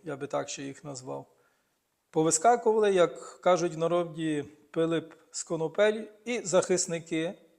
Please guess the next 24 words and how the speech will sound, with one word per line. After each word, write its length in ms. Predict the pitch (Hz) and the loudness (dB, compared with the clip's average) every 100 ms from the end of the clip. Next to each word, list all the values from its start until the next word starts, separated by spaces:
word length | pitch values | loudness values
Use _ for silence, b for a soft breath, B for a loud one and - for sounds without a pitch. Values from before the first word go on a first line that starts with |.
| _ _ 190 | _ _ -6
Московського 600 | 151 - 151 143 151 160 | -4 0 -2 -2 -6 -6
патріархату 580 | 147 147 - 135 - | -4 -4 -4 -6 -6
в 40 | 147 | -10
Україні. 420 | - 311 320 160 | -8 -10 -10 -12
Ну, 160 | 196 - _ B B B B B B B - | -12 -14 _ B B B B B B B -12
такі 260 | 151 220 | -2 2
самі-самі 600 | - 233 214 - 220 196 | 8 8 8 6 6 4
палки, 540 | 196 185 180 226 269 226 | 2 0 0 -4 -4 -4
які 200 | 160 170 | -6 -6
щось 220 | 170 - | -6 -8
намагаються 640 | 165 160 160 147 160 143 - - | -4 0 0 -2 -4 -8 -8 -12
аргументувати, 680 | 135 147 147 196 226 220 156 | -10 -8 -8 -2 -2 -2 -6
вони 440 | 151 151 190 196 - _ _ _ _ _ _ | -8 -8 -8 -8 -12 _ _ _ _ _ _
ніби 360 | 170 180 156 156 | -6 -4 -2 -4
переймаються 720 | 156 147 147 147 135 127 139 | -2 -2 -2 -2 -4 -6 -6
долею 480 | 143 143 131 127 131 | -4 -4 -6 -10 -12
України, 720 | 127 165 214 247 220 185 160 | -6 -2 -2 -2 -4 -6 -8
вони 260 | 135 135 139 | -10 -14 -14
там 380 | 139 131 127 123 127 143 _ _ b b b - | -12 -14 -16 -20 -20 -20 _ _ b b b -16
розповідають, 720 | 143 - 160 151 156 151 139 | -12 -8 -4 2 4 4 2
що 160 | - 135 | -4 -8
це 200 | 151 135 | -6 -8
питання 460 | - - 143 139 | -8 -8 -8 -8
роз'єднує 880 | 135 120 147 139 127 135 127 127 127 | -10 -8 -6 -6 -8 -14 -14 -14 -14